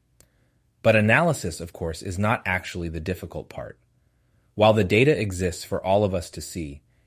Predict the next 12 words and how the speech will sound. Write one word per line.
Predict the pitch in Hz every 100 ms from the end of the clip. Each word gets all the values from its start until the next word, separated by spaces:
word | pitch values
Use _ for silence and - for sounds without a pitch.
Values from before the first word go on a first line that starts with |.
| _
it's | 104 -
human | - 127 127 110
nature | 87 85 - 73
that | 76 71
makes | 90 90 -
following | 92 95 101 98
through | 90 92 80 76
on | 82 85
this | 80 -
insight | 90 - 78 80
so | - 90 90
challenging. | - 78 78 76 64